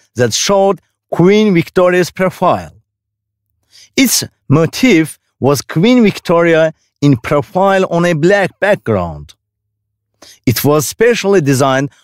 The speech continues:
by Rowland Hill after he had rejected all suggestions at the end of a competition for the design of the stamp.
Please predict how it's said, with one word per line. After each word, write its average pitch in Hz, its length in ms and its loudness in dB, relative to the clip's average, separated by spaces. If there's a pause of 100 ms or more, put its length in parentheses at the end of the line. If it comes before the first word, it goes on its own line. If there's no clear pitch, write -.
by 117 240 2
Rowland 190 460 0
Hill 151 420 0 (320)
after 175 320 -2
he 160 140 2
had 165 240 2
rejected 147 600 -2 (260)
all 226 220 2
suggestions 156 920 0
at 147 160 0
the - 160 -2
end 156 180 0
of 175 120 2
a 165 60 0
competition 175 840 -2 (340)
for 123 140 -2
the 120 100 2
design 170 480 0
of 170 220 0
the 170 80 2
stamp. - 480 -4